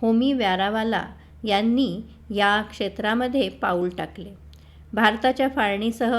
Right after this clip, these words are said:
अनेक ऐतिहासिक घटनांचं चित्रण त्यांनी केलं. The first Indian woman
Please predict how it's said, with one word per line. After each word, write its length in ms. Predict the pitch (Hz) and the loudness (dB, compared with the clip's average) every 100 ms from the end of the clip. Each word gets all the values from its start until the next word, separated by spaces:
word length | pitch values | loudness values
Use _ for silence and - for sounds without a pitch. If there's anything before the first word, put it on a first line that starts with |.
| - | -2
अनेक 480 | 226 247 294 359 - | -2 0 0 -2 -6
ऐतिहासिक 560 | 208 202 220 214 233 214 | -6 -4 -4 -4 -8 -6
घटनांचं 500 | 208 208 202 208 233 | -8 -4 -6 -4 -6
चित्रण 500 | 226 208 - 233 254 | -4 -6 -4 -4 -4
त्यांनी 320 | 226 170 175 | -4 -6 -6
केलं. 280 | 180 160 - 185 - - - - - | -6 -10 -10 -18 -20 -20 -20 -20 -2
The 100 | 240 | -2
first 560 | 247 277 302 349 - 262 | 2 2 2 -2 -4 -2
Indian 380 | 262 262 262 240 | 0 0 0 -2
woman 320 | 214 226 | -2 -2